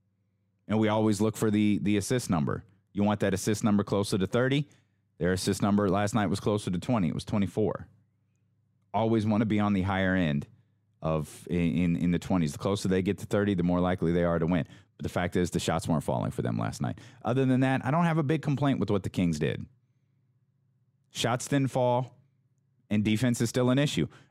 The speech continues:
I didn't expect them to come in here and be the San Antonio Spurs. I didn't come in, I didn't expect them to come in here and look like a bunch of, you know, Bruce Bowens, if you will.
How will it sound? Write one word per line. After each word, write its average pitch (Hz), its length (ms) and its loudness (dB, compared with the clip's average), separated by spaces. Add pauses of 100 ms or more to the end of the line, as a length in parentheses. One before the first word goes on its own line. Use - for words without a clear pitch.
I - 60 -6
didn't 143 180 2
expect 139 320 -2
them 127 140 2
to 120 60 2
come 117 180 0
in 107 80 2
here 107 200 2
and 95 120 2
be 104 80 2
the 92 100 0
San 101 220 2
Antonio 95 420 2
Spurs. 85 360 0
I 90 40 2
didn't 104 260 0
come 110 200 2
in, 90 180 0
I 92 40 -2
didn't 104 220 2
expect 101 340 -2
them 101 100 2
to 98 60 0
come 101 160 0
in 98 60 2
here 101 140 2
and 92 80 2
look 95 120 0
like 92 160 -2
a - 20 -2
bunch 92 240 -2
of, 85 180 2 (460)
you 85 80 -4
know, 80 140 -2 (100)
Bruce 101 280 -2
Bowens, 92 640 0 (240)
if 82 140 -6
you 87 100 2
will. 69 260 0